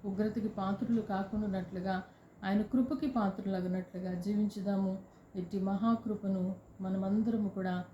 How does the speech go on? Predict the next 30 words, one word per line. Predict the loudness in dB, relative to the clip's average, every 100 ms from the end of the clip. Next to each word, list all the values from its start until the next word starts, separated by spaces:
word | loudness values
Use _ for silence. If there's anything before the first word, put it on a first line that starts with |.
| -20 -20 -20 -18 -4
ఆయన | 0
కనికరము | 2 4 2 4 0 2
ద్వారా | 2 2 0
పొందుకుని | 0 -2 -2 -2
వారుగా | 0 0 0 0
ఉందాము. | 2 2 0 0 0 -2 -6 -10
ప్రార్థన | -2 0 2 2 2 0
చేద్దాము. | -6 -4 -2 -2 -2 -4 -4
అయ్యా, | 0 0 -2 -6 -20 -6
మేము | 2 6 8
నీకు | 6 2 -2
బాల్యము | 2 2 6 6
నుండి | 6 4
అవధేయులుగా | 4 4 6 8 8 6
తిరుగుతూనే | 4 0 -2 -2 -2 -2
వచ్చాము, | -2 -4 -2
అయినా | -2 0 2
నీ | 2
కృప | 0 -6 0 0 0 -8 -20 -10 -2
మమ్ములను | 4 6 6 6 4
వీడలేదు, | 4 4 4 4 2 2 2 0 0
ఇంకనూ | -2 0 -2 -2
ప్రేమిస్తూనే | -2 0 0 0 -2 0 2
ఉన్నది. | 2 0 0 0 -2 0
ఈ |
కృపకై | -2 0 -4 -4 -2 0
నీకు | -2 -4
స్తోత్రం | -6 -2 -2 0 -2
అని | 0 0
దేవుణ్ణి | 0 0 2 2